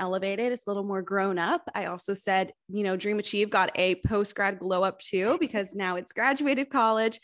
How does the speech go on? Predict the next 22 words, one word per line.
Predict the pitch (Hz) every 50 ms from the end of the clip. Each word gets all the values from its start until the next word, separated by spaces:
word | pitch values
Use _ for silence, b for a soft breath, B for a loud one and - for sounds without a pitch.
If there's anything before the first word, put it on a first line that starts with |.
| B B B B B B
And | 269
even | 285 330 359 349
though | 381 381
we | 311 311 294
still | 294 294 - 233 233 233
target | 233 - - - 214 214 214 202 214 196 196 190 - B B B B B - - -
women | 185 - 214 240 226 226 220 220 214 220
who | 220 220 214
are | 214 202 190
in | 190 247 339
college, | 330 - 185 - 156 165 190 214 - -
you | 208
know, | 208 196 196 185
our | 190 185 180
target | - - 196 175 175 196 185
is, | 180 185 -
like, | 185 185 - -
eighteen | 202 185 180 - 214 190 190
to | 185
twenty-eight | - - 196 180 180 175 165 196 180 -
years | - 185 175 180 -
old, | 233 254 240 214 214